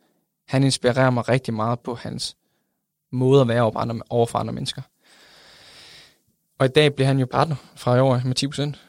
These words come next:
Øh, han har også, øh, procent af det nye selskab, øh,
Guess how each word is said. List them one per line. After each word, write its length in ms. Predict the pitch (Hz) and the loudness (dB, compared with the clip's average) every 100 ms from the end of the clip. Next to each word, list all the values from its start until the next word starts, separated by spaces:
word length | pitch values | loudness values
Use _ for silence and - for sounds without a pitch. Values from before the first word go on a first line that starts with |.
| _ | _
Øh, 80 | 131 | -2
han 360 | 127 123 123 131 | 0 0 2 2
har 80 | 127 | 2
også, 320 | 127 - 117 | 2 -2 -2
øh, 120 | 113 | -4
procent 240 | - 131 | -4 -2
af 140 | 120 117 | 0 0
det 60 | |
nye 80 | 123 | -2
selskab, 500 | 123 127 - 117 117 - 131 | 0 0 0 -4 -4 -8 -6
øh, 400 | 123 117 117 | -4 -4 -6